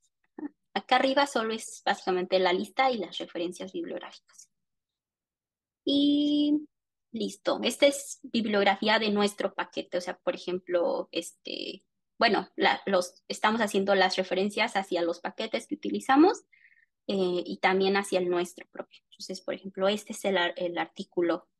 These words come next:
asociado a la publicación de este paquete de Review Tools. Entonces, aquí lo estamos agregando en la bibliografía.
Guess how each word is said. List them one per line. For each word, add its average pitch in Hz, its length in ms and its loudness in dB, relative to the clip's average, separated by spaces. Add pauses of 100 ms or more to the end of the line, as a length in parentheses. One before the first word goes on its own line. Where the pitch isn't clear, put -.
(320)
asociado 226 800 2
a 233 100 4
la 175 160 2
publicación 180 760 -2
de 175 120 0
este 175 220 -4
paquete - 520 -8 (140)
de 170 100 -2
Review 170 360 -4
Tools. - 300 -10
Entonces, - 240 -12
aquí 175 200 -6
lo 175 80 0
estamos 170 400 -4
agregando 185 680 -2
en 175 100 -6
la 165 80 -2
bibliografía. - 640 -8